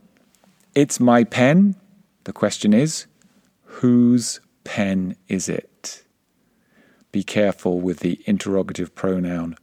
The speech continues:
whose, and also the word order of the sentence. It's not,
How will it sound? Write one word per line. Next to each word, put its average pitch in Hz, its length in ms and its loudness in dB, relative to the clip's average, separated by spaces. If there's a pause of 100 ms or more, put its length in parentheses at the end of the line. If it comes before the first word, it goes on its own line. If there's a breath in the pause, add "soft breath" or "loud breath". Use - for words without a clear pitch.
(140)
whose, 151 540 0 (840 soft breath)
and 101 220 2
also 135 260 2
the 101 120 2
word 98 500 2
order 92 480 0 (280)
of - 140 -12
the 92 80 -10
sentence. - 720 -4 (960)
It's - 180 0
not, 123 500 2